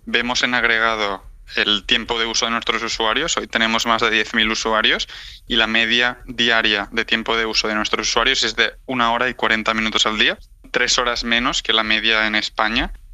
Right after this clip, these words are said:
Y esto es un poco, pues, nuestro indicador de que estamos haciendo bien o no estamos haciendo bien las cosas. Esto es lo más cuantificable, por así decirlo,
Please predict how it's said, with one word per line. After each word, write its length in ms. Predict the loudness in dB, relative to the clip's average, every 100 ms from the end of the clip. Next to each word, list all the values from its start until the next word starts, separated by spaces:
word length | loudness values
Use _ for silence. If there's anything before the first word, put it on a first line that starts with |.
| -12
Y 140 | -2 0
esto 200 | 0 -2
es 80 | -4
un 100 | -6
poco, 300 | -4 -4 -4
pues, 100 | -4
nuestro 260 | -4 -4
indicador 440 | -4 -2 -2 0 0
de 100 | 0
que 60 |
estamos 320 | 0 0 0
haciendo 300 | 0 0 0
bien 340 | 2 0 0 -2
o 140 | 0
no 80 | 0
estamos 320 | 0 -2 -2
haciendo 240 | 0 0 0
bien 160 | 0
las 160 | 0 -2
cosas. 400 | -2 -2 0 -4 -2 -2
Esto 240 | -2 -2
es 80 | -2
lo 100 | 0
más 480 | 0 2 0 -2 -6 -6
cuantificable, 720 | -4 -2 -2 -4 -2 -2 -2
por 140 | -2 -2
así 180 | -2 -2
decirlo, 480 | 0 0 0 -4